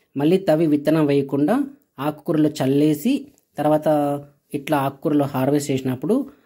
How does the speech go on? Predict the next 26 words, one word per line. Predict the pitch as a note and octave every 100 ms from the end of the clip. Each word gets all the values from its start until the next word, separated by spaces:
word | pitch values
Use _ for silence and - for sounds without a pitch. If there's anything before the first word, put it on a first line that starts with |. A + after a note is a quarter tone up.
| _ C#3+
ఆ |
మట్టి | C#3+ D3 D3 -
పెళ్ళల | G#3+ D#3+ D#3+ F3 E3+
కింద | - D#3 D#3 D3 B2+ C3 C#3+ C#3 _ _ _ _
ఈ | C3+ C3+ C3 B2 C3
మనం | C3+ C3
ఏదైతే | C3 C#3+ D3
విత్తనం | C3 C3+ D3
చల్లుకున్నామో | C#3+ B2+ C3+ C#3 C3+ C3+ D#3 D3
ఆ | B2+
విత్తనం | A#2+ - B2+ C3 B2 A#2 A#2+
పడి, | A#2 A#3+ D4 - _ _
మళ్ళీ | D3 F3 G#3 F3+ D#3+ F3 E3+
తవ్వే | D#3 D3+ E3
పని, | D#3 D#3
దున్నే | C3+ C#3+ D3
పని | C#3+ C#3
లేకుండా, | C3 C3+ D3 D3 G#3+ D4 - _ _ -
మళ్ళీ | D#3+ G#3+ B3+ G3
మనకు | D#3+ E3 -
యథావిధిగా | D3 E3+ E3 E3 G3+ A#3+ -
ఇట్లా | D3+ D#3+
మనం | D3+ D3 C#3+ C3+
ఆకుకూరల్ని | C#3+ - F3 E3 D#3
హార్వెస్ట్ | D3 - C3+ D3 F3 D#3+
చేసినప్పుడు | D3 D3 C#3 D#3+ G#3+ D4